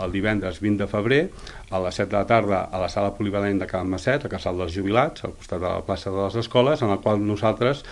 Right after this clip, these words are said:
presentarem més tècnicament i més detalladament aquest pla que nosaltres hem portat avui en públic, i també comptarem amb la presència de persones experimentades i que en els seus ajuntaments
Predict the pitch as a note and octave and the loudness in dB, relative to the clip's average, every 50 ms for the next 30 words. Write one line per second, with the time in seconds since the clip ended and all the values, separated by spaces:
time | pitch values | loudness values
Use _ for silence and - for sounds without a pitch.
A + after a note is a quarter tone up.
0 | - - - - - A#2+ - A2 G#2 G2 G#2+ A2 A2+ G#2+ A2 A#2+ G#2 - - A2+ | -16 -16 -8 -2 0 2 4 4 4 6 6 6 6 8 8 6 6 6 4 4
1 | A2+ A2+ A2 A2+ A#2 A2+ A2+ G#2+ G#2 G#2 A2 G#2+ F#2 G#2+ F#2+ G2+ G#2 G#2+ G#2 G#2 | 4 6 6 4 4 4 6 6 6 6 4 4 2 0 0 2 2 4 4 4
2 | G2+ A2 G#2+ G2+ G2 G2+ F#2+ - - G#2+ G2+ - - F#2+ F2+ E2+ G2+ G2 G2 F#2+ | 4 4 4 4 2 0 0 2 2 2 2 2 0 -2 0 -2 -2 -4 -2 -2
3 | G2+ F2+ E2+ G2 F#2 - G2+ G2 F#2+ F#2+ G2 G#2+ G2+ F2+ - - - - - - | -4 -2 -2 -2 0 0 -2 0 2 2 4 4 2 2 0 -6 -16 -20 -14 -6
4 | - G2+ G2+ - C3 C3+ C3+ D3+ E3 E3+ - - - C3 B2 B2 B2 A#2+ A#2+ A#2 | -4 -2 0 4 4 6 6 6 4 4 0 0 2 2 4 6 6 4 6 6
5 | A#2+ B2+ C3+ C3 - B2 A2+ G#2+ A2+ A2 A2 A2 G#2+ G2+ G2 G2+ G2 G2 G2+ - | 6 4 4 4 2 2 2 2 2 2 2 4 4 4 2 2 2 0 -2 0
6 | - A#2 A2 A2 - B2+ A#2+ A2 - G#2+ G#2 - - A2 G2+ G2 F2+ F#2+ F2 - | 2 0 0 2 2 0 0 2 0 -2 -4 -2 0 0 0 0 0 -4 -6 -4
7 | - G2+ G2+ G2+ G2+ G#2 G2+ B2+ B2 B2+ C3+ C#3+ C#3 - G#2+ G2+ - G2 F#2 F#2+ | -2 0 2 2 2 2 4 4 4 4 4 2 0 -2 -4 -2 -2 -2 -2 -2
8 | F#2 E2+ - A#2 G#2+ G2 A2+ G#2 A2+ A2 G#2 A2+ A2+ B2 C3 C#3 C#3+ | -4 -2 -2 -2 -2 -2 0 0 2 2 4 6 6 6 6 6 4